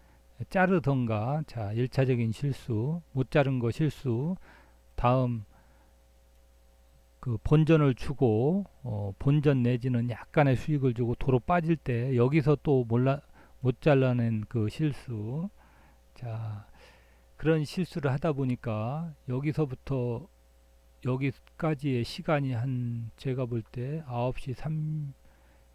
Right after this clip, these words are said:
삼십 분, 열 시 삼십 분, 거의 한 시간가량을, 한 시간 이상을, 어,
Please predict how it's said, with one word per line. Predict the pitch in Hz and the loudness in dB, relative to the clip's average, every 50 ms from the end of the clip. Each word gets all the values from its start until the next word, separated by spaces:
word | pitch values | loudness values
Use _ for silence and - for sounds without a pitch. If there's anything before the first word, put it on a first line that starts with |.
| _ _ _ _ _ - | _ _ _ _ _ -20
삼십 | - - 160 160 160 147 - - 135 - _ _ _ _ | -14 -10 -6 -6 -6 -6 -6 -10 -18 -20 _ _ _ _
분, | - - 127 113 110 110 110 | -12 -10 -8 -8 -6 -6 -4
열 | 117 120 127 131 135 127 | -4 -4 -4 -4 -4 -6
시 | - - - | -8 -10 -10
삼십 | 131 - 151 147 131 120 - | -8 -6 -4 -6 -6 -6 -10
분, | - - - | -14 -18 -4
거의 | - 143 139 131 123 | 0 2 2 2 2
한 | 120 - - - 220 220 | -2 -2 0 2 2 2
시간가량을, | 202 - 220 196 196 180 170 - 156 143 135 135 127 117 110 113 131 156 | 2 0 0 2 2 2 2 2 2 2 2 2 2 0 0 0 -2 -2
한 | 139 156 170 | -2 -2 -2
시간 | 139 175 160 151 139 131 123 120 117 107 - - - - - - - - _ - - | -2 -2 -2 -2 -2 -2 -2 -4 -6 -8 -12 -18 -20 -20 -20 -20 -20 -20 _ -6 -4
이상을, | 135 131 107 156 147 135 120 113 117 139 156 180 190 196 - _ - | -4 2 4 4 4 4 2 0 0 0 -2 -2 -2 -4 -6 _ -12
어, | - 123 120 117 113 113 110 107 107 110 | -10 -8 -6 -6 -6 -8 -8 -8 -10 -12